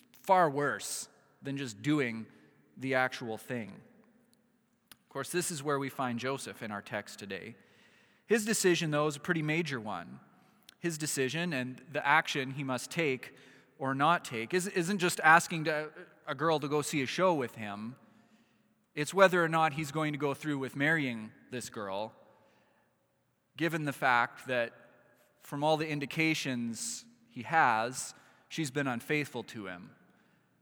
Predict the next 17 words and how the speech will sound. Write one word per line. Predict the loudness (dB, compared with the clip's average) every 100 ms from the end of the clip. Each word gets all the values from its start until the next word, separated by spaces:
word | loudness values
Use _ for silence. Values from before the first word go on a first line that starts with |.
| _
and | -8
he's | -4 -2
wrestling | 2 0 0 -8
with | -10 -10
this. | -10 -8 -10 -12 -18 _ _ _ _
So | -10 -6
we, | -6 -6
uh, | -6 -8 -14 -20 _ _ _ _ -10
have | -8 -8
this | -8
read | -4 -6 -6
to | -8
us | -8 -8
in | -10
just | -10 -10
a |
minute. | -10 -10 -12 -18